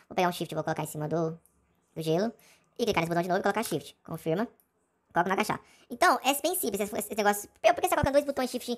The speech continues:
em cima de dois botões do jogo? Quando eu quero gelo, gelo rushando, eu uso o um. Quando eu quero gelo, gelo agachando, eu uso o shift. Beleza? Feito isso aqui, tropa,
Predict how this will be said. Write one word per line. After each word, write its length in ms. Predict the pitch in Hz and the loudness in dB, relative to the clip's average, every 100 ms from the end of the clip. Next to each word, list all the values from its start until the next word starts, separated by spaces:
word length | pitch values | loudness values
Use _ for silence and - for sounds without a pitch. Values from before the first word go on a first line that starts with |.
| - - | -8 -8
em 60 | |
cima 140 | 220 240 | 0 2
de 60 | |
dois 160 | 220 233 | 4 2
botões 320 | 233 220 202 | 2 0 0
do 100 | 208 | 0
jogo? 300 | 196 160 - - _ _ - - - _ | 0 -2 -4 -10 _ _ -20 -20 -20 _
Quando 140 | 262 311 | 4 6
eu 40 | |
quero 120 | 277 | 6
gelo, 140 | 240 226 | 4 2
gelo 160 | 214 208 | 0 0
rushando, 340 | 285 254 262 - - | 2 0 -2 -6 2
eu 140 | 226 | 4
uso 160 | 247 - | 4 2
o 280 | 302 254 180 | 0 2 0
um. 40 | - _ | -6 _
Quando 120 | 196 | 0
eu 20 | |
quero 120 | 202 | 2
gelo, 140 | 190 196 | 2 2
gelo 140 | 185 | 2
agachando, 320 | 196 240 233 - | 2 2 0 2
eu 80 | |
uso 120 | 196 247 | 0 0
o 20 | |
shift. 300 | 185 - - | -4 -6 -8
Beleza? 300 | - 285 320 - - - - | 2 4 4 0 -18 -14 2
Feito 140 | 349 | 4
isso 80 | 330 | 4
aqui, 140 | - | 4
tropa, 280 | - 185 | 4 4